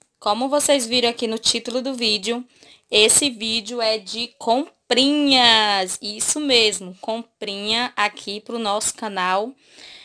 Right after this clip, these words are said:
pro nosso ateliê,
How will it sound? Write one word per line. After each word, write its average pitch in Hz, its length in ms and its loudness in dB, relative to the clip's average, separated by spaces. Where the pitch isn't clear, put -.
pro 196 100 -10
nosso 202 480 -2
ateliê, 240 840 2